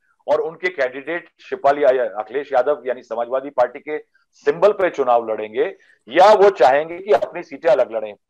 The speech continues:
उसमें समाजवादी पार्टी को डर ये था कि अगर जीत गए और सरकार समाजवादी, बीजेपी के नजदीक हुई और वो उधर भाग गए, तो उनको परेशानी थी।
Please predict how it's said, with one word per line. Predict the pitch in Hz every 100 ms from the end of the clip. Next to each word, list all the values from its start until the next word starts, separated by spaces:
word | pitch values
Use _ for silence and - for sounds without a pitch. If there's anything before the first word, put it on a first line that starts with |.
| _ _ _
उसमें | 156 - 214
समाजवादी | - 143 156 185 190
पार्टी | 214 170 165 196
को | 190
डर | 165 156
ये | 160 156
था | 160
कि | 175 180
अगर | 165 -
जीत | 143 175 175
गए | 180
और | 170
सरकार | 147 - 147 156 156 _ _ _ _ _ _ _ _
समाजवादी, | - 160 156 160 135
बीजेपी | 131 113 127 147 175 180
के | 165
नजदीक | 131 113 175 139
हुई | 170
और | 156
वो | 143
उधर | 143 135
भाग | 147 117 147 143
गए, | 120 - _ _ _ _ _ -
तो | 175
उनको | 160 143
परेशानी | 143 131 127 123 123
थी। | 110 107